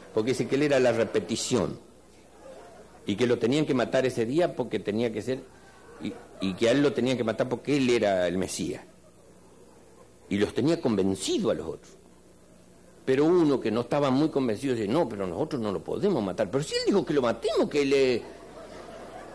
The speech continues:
dice, "Pero vamos a tener que avisar a la policía, aunque sea". Y bueno, "Pero si esto es una cosa de nosotros, que nosotros somos,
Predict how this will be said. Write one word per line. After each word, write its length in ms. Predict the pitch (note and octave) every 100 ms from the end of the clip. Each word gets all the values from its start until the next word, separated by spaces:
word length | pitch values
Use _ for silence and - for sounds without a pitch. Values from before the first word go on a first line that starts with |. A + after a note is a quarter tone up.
| - - - - - - - -
dice, 180 | F#2 C3+
"Pero 180 | A#2+ A#2
vamos 260 | B2+ C3+
a 20 | C3
tener 240 | B2 B2+
que 80 | A#2
avisar 260 | G2+ -
a 40 | B2+
la 160 | G#2 -
policía, 640 | E2+ - - F4+ G#4+ C4+
aunque 200 | G#3 -
sea". 280 | - D#2+ - - - - - - - - - - - -
Y 60 |
bueno, 240 | A#2+ C4 G#3
"Pero 160 | F#3+
si 80 | F3+
esto 160 | G3+ G3+
es 60 |
una 140 | F#3 D#3+
cosa 280 | G3 F3
de 100 | D#3+
nosotros, 480 | D3 C#3 A#3 C4 F#3+
que 160 | D#3 C#3+
nosotros 460 | C#3 C3+ D3 D3+
somos, 320 | D3 D3 C#3+